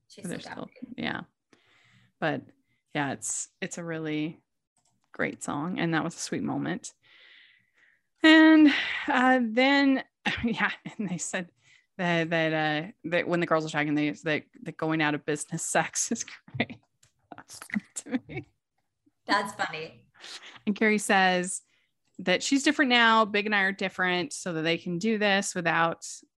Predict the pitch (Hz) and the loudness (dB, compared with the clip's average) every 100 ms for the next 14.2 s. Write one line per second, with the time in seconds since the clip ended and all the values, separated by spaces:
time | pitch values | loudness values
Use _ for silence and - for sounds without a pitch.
0 | - 170 170 - 294 277 262 254 247 - | -4 -2 -2 -2 2 4 4 2 0 -6
1 | 175 - 175 165 165 160 - - - - | -8 -4 0 2 2 -2 -4 -10 -12 -14
2 | - - - - 143 143 - - - 139 | -14 -12 -14 -10 -6 -6 -8 -12 -6 -4
3 | 143 - - - - - - - - 226 | -2 -6 -10 -8 -6 -6 -6 -6 -2 -2
4 | 196 - _ _ - - _ - 196 202 | -4 -10 _ _ -20 -20 _ 0 4 4
5 | 190 190 180 _ _ _ _ _ _ _ | 4 0 -4 _ _ _ _ _ _ _
6 | - 196 180 185 185 202 214 185 170 175 | -2 2 4 4 4 2 0 2 2 0
7 | 175 170 160 175 156 143 147 143 147 - | -6 -6 -6 -6 -4 -2 -2 -4 -6 -8
8 | - - - - - 208 - - 262 359 | -8 -8 -6 -4 -4 -6 -6 -2 0 0
9 | 349 302 269 247 226 202 202 202 180 160 | 2 2 2 4 4 2 0 -4 -4 -4
10 | 170 180 - 240 220 220 226 269 - - | -8 -10 -4 -2 2 2 2 -2 -6 -10
11 | - 226 180 151 - - - _ - 214 | -8 -8 -10 -14 -18 -18 -20 _ -2 2
12 | 196 190 - - _ _ - 220 - 214 | 2 0 -8 -20 _ _ -18 -8 -2 0
13 | 220 220 202 - _ _ _ - - 247 | 2 2 0 -4 _ _ _ -20 -4 0
14 | 233 | 0